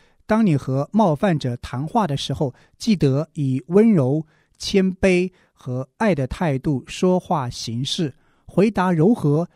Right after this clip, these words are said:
使怒消退，言语暴力，触动怒气。所有这些会使冒犯者谈话这一步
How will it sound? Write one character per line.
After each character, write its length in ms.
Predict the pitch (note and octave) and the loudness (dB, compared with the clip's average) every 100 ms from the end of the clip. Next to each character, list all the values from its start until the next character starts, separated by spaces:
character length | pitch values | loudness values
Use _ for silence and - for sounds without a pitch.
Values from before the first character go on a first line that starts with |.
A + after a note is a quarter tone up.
| _ | _
使 280 | - - C3 | -12 -4 -4
怒 220 | B2+ F3 | -2 -2
消 300 | B2 - E3 | -2 -4 -4
退， 320 | E3 F#3 A#2+ - _ _ _ - | -2 -2 -4 -8 _ _ _ -2
言 260 | D3 G3+ | 2 4
语 160 | G#3 D3 | 4 2
暴 340 | C#3+ B3+ G#3 | 0 2 2
力， 260 | E3+ G3 B2 _ _ _ | 2 -2 -4 _ _ _
触 300 | - - E3+ | -16 -6 -4
动 280 | B2 C3+ A#2 | -4 -4 -4
怒 160 | C#3+ B2+ | -4 -4
气。 260 | - C3 - _ _ _ _ _ _ _ | -6 -10 -12 _ _ _ _ _ _ _
所 240 | - B3 D4+ | 0 4 6
有 140 | A#3+ | 6
这 200 | G3 G#3+ | 6 4
些 320 | - G3+ G3+ _ | 4 2 2 _
会 180 | - F#3 | 2 2
使 200 | - C#3+ | 2 0
冒 220 | G3+ G3+ | 0 0
犯 220 | D#3 F#3+ | 0 -2
者 140 | C3+ C3 | -2 -6
谈 300 | - A2+ C#3 | -8 -10 -6
话 200 | A3 D3+ | -2 -2
这 120 | E3+ | 0
一 100 | C#3 | -2
步 220 | - C3+ | -2 -8